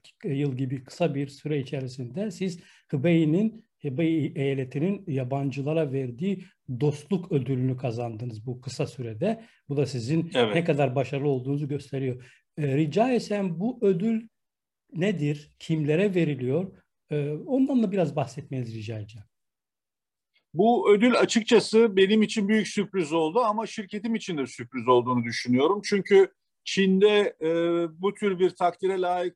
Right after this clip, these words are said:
Speaker 2: e, görülmek için biraz zaman geçmesi gerekiyor. Her şeyin sindirilmesi gerekir. Fakat bizim, e, durumumuzda, e, iki bin on dokuzun ocağında ben başladım ve iki bin yirmi yılının Mayıs ayında bu ödüle karar verilmiş.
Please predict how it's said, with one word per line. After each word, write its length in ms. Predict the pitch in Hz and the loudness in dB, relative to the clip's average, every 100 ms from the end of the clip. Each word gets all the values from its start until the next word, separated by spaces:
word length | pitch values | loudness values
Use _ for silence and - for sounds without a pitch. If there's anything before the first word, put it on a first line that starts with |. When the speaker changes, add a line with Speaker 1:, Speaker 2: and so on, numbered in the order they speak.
| _ | _
Speaker 2:
e, 40 | 180 175 | -8 -6
görülmek 540 | 165 170 170 190 247 180 | 0 0 0 0 -2 -4
için 300 | - 196 196 _ _ | -4 -4 -4 _ _
biraz 300 | 175 220 202 | 0 2 2
zaman 320 | 147 175 196 190 | 4 4 4 2
geçmesi 460 | 175 - 165 185 | -2 -2 -12 -6
gerekiyor. 540 | 165 123 113 _ 107 101 | -2 -2 -4 _ -8 -2
Her 160 | 160 | -2
şeyin 200 | 147 160 | 0 -2
sindirilmesi 760 | 165 165 147 151 147 156 151 170 | -2 0 2 2 2 0 -2 2
gerekir. 400 | 151 131 123 226 - | 2 2 0 -2 0
Fakat 380 | 185 196 190 _ _ _ _ | 2 2 0 _ _ _ _
bizim, 540 | 151 156 185 214 202 - | -8 0 2 2 0 -4
e, 420 | 156 156 156 143 | -2 0 -2 0
durumumuzda, 840 | 151 156 156 151 131 156 185 208 - _ _ - | 0 0 -2 -4 -4 -2 -2 -2 -8 _ _ -6
e, 320 | 147 156 151 | -2 -2 -4
iki 200 | 151 180 | -6 -4
bin 80 | 180 | -2
on 200 | 185 185 | -2 0
dokuzun 300 | 180 170 175 | 0 0 -2
ocağında 560 | 170 160 175 175 185 170 | -2 0 0 0 -2 -2
ben 220 | 156 147 | -2 -2
başladım 480 | 147 - 151 196 190 | -4 -4 -6 -4 0
ve 100 | 165 | -2
iki 260 | - 165 | -2 -6
bin 100 | 175 | -6
yirmi 340 | 175 175 175 180 | 0 0 2 2
yılının 320 | 147 156 190 | 0 0 -4
Mayıs 380 | 156 180 180 175 | 0 0 0 -4
ayında 320 | 147 160 175 | -4 -4 -2
bu 180 | 170 151 | -2 -2
ödüle 240 | 156 185 | -6 -4
karar 340 | 156 165 175 | 0 2 0
verilmiş. 580 | 151 127 123 180 - - | -2 -8 -10 -14 -14 -16